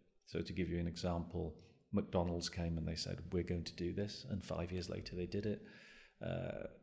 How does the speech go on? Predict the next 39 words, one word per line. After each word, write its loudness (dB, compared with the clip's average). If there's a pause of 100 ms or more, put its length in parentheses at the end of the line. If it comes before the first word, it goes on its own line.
(680)
Samsung 6
was 0
the 0
same. 10 (340)
Um, 2 (480)
Coca-Cola 4
did -2
the -2
same 4
thing. 8 (2000)
Versus 12 (580)
people 12
who 12
come 12
and 12
have 12
that 12
conversation. 12
So 12
there's 12
a, 12
there's 12
a 12
very 12
large 12
brand 8
that 6
I 6
won't 10
name 10
who 6
has 6
come 4
to, 4
who 6
came 4
to 0
me 6
about 2